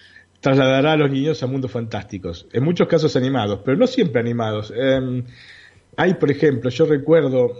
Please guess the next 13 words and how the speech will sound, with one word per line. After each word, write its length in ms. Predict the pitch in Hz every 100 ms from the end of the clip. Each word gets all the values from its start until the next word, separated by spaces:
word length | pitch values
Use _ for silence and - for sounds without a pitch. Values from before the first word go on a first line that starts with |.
| -
una 240 | 139 143
escena 580 | 127 - 147 135 135 135 - - -
que, 480 | 113 104 98 92 -
en 100 | 117
la 80 | 117
cual 220 | 139 139
van 160 | 143 139
a, 440 | 127 120 110 90
a 60 | 110
ver 180 | 127 127
al 200 | 113 107
tío 240 | 131 123
Albert, 460 | 120 110 123 160